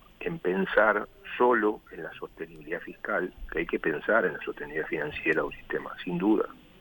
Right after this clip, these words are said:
pero hay que pensar también en la gente, en la sostenibilidad social, en cuáles van a ser los derechos,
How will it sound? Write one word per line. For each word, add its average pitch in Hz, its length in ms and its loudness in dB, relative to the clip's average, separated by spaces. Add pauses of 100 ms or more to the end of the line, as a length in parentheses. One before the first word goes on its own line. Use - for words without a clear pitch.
(600)
pero 80 140 4
hay 90 60 4
que 101 120 -2
pensar 110 420 4
también 110 480 0 (100)
en 156 100 -4
la 135 80 -2
gente, 92 440 -2 (540)
en - 80 -8
la - 120 -4
sostenibilidad 80 640 -4
social, 92 560 2 (760)
en - 100 -16
cuáles 90 320 4
van 92 160 6
a 92 140 0
ser 98 180 4 (280)
los - 160 -8 (380)
derechos, 95 640 -4